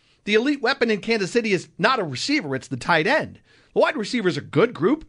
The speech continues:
There's nobody elite in that group, but it's a, you know, it's, it's a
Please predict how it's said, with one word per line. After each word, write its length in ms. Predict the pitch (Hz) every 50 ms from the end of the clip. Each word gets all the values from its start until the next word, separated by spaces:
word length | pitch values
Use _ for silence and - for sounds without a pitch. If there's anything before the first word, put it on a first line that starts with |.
| _ _
There's 140 | _ 151 147
nobody 260 | 226 214 180 190 165
elite 380 | 139 123 123 156 233 294 302 -
in 160 | - 170 170
that 200 | 156 139 135 135
group, 360 | - 131 143 185 262 302 - - _ _ _ _ _ _
but 100 | _ 403
it's 140 | 370 - -
a, 80 | - - - _
you 80 | - 453
know, 160 | 175 147 175
it's, 160 | 220 - 196 220 - -
it's 200 | 208 214 - -
a 300 | 202 196 185 175 175 175